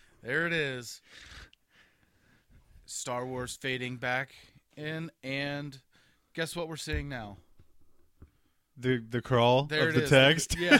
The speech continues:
Speaker 2: <laughs> Okay, we're not doing this
Speaker 1: We're
Speaker 2: the
Speaker 1: not gonna
Speaker 2: entire show.
Speaker 1: Arnold it?
Speaker 2: No.
Speaker 1: <laughs> Where he just literally talks about what's going
Speaker 2: Yes. This, I look great in this scene.
Speaker 1: <laughs>
Speaker 2: No, we're not. We're definitely not doing Conan the Barbarian.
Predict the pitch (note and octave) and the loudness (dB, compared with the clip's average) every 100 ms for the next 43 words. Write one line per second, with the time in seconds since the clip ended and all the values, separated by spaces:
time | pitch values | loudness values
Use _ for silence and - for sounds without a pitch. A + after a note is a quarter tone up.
0 | - B3+ A3+ G3+ F#3+ F3 G3 G3+ G3 F3 | 4 4 6 8 8 8 8 8 8 6
1 | E3 D#3+ D#3 D3+ G#3 B3+ C4+ C#4 C#4 A#3+ | 2 2 2 0 4 8 10 12 10 8
2 | B3 C#4+ C#4+ D#4 C#4+ E3+ G#3 A#3 F#3+ C#3+ | 8 8 6 4 2 8 10 10 8 2
3 | - C4 A3 A#3+ E3+ A4+ - A3+ G3+ A3+ | 2 2 4 2 2 -2 8 8 8 4
4 | A3+ G3+ G#3 A3+ A#3+ A#3 A3+ G#3+ G3 G#3 | 0 -2 0 2 4 2 2 2 2 2
5 | G#3 G3 G3 G3+ F#3+ G3+ F#3 C#3 C#3 C3 | 0 0 0 -2 -2 -2 4 6 6 6
6 | - - - - C#3+ E3+ E3 D#3+ E3 D#3+ | 0 -10 -14 0 4 6 8 8 8 6
7 | C#3 C#3 D3 D#3 D3+ C3+ C#3 B2 - C3+ | 0 2 4 4 4 2 2 2 4 6
8 | C3 B2+ D4 - C4+ - C4+ C4+ - B3+ | 6 6 4 6 4 4 0 -2 -4 -10
9 | - A#3+ - _ _ _ _ _ - - | -8 -8 -8 _ _ _ _ _ -20 -20
10 | - B2+ B2+ C3 C3 C3 C3 C3 C#3 D#3 | -12 -4 2 6 6 6 6 6 4 2
11 | C#3+ C#3 D3+ E3 D#3 D3+ C#3+ D3 D3 C#3 | 2 4 4 4 4 4 4 4 2 2
12 | C#3+ C#3+ C#3+ C#3 C#3 C3+ C3 C3 B2+ B2+ | 0 2 0 2 2 4 4 4 2 2
13 | B2+ B2+ | 0 -4